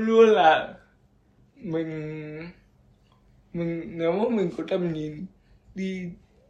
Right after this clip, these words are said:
nếu mà mình có tầm nhìn là đi tới mang lại giá trị cho mọi người, thì cái điều mình cần trở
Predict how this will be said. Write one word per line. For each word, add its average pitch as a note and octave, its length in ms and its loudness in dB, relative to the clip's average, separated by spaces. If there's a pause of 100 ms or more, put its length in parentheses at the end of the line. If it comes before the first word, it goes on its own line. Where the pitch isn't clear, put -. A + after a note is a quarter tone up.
(500)
nếu F3+ 340 -8
mà F#3 160 -2
mình D#3+ 600 0
có E3 160 0
tầm E3+ 260 0
nhìn D3+ 200 -6
là C3+ 360 -4 (600)
đi F#3+ 280 -4
tới E3+ 500 0
mang F#3+ 280 2
lại E3 220 0
giá A3+ 100 2 (120)
trị F#3+ 280 -6
cho E3+ 100 -8
mọi E3 240 -4
người, D#3 280 -2 (640)
thì D3+ 400 -4 (760)
cái E3 140 -6
điều E3+ 260 4
mình D3 240 -6
cần C#3+ 240 0
trở C#3+ 120 -2